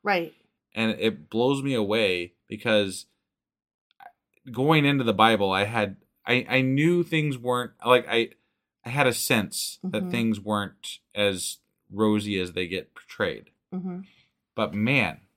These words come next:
Speaker 2: I had no idea how much,
Speaker 1: Right?
Speaker 2: like,
Speaker 1: God
Speaker 2: God
Speaker 1: is
Speaker 2: was just a,
Speaker 1: bloodthirsty.
Speaker 2: yeah,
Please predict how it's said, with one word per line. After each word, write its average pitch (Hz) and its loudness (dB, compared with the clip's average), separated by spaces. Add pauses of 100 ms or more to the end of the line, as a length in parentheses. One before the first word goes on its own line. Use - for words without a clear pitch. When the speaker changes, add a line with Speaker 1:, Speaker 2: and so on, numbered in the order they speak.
(260)
Speaker 2:
I 127 -14
had 123 -4
no 113 2
idea 110 2
how 113 6
much, 120 0 (140)
Speaker 1:
Right? 190 -2
Speaker 2:
like, 107 0 (520)
Speaker 1:
God 113 4
Speaker 2:
God 117 10
Speaker 1:
is 110 2 (140)
Speaker 2:
was 196 6 (260)
just 110 -2
a, 170 -4
Speaker 1:
bloodthirsty. 101 4
Speaker 2:
yeah, 110 2